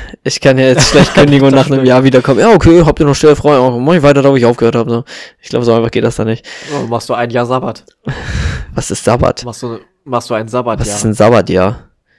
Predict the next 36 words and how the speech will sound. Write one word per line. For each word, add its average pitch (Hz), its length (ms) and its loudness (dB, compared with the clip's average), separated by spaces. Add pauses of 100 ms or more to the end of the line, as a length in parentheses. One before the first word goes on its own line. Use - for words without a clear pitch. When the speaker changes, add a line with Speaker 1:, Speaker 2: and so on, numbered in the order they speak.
(520)
Speaker 2:
Das - 100 -16
hat, - 400 -14
äh, 107 40 -18
eine 104 260 -12
Lehrerin 113 320 -8
von 110 160 -18
uns 107 160 -18
damals 110 260 -12
auch 107 140 -16
immer 104 160 -14
gemacht. 101 440 -16 (540)
Die 104 80 -8
hat 101 140 -10 (420)
dann 107 180 -8
immer 110 220 -8
so 110 120 -14
für 101 160 -10
ein 117 120 -8
Jahr 110 140 -6
aufgehört 113 320 -10
zu - 80 -18
arbeiten, 143 380 -12 (640)
ist - 180 -16
dann 104 240 -12
irgendwie, 107 240 -12
glaub 104 180 -6
ich, 101 100 -18
rumgereist 131 520 -8
oder 123 160 -10
so 123 240 -8
und 107 240 -16
dann 107 200 -8
hat 110 140 -14
sie 127 100 -8
danach 113 360 -10
ganz - 440 -14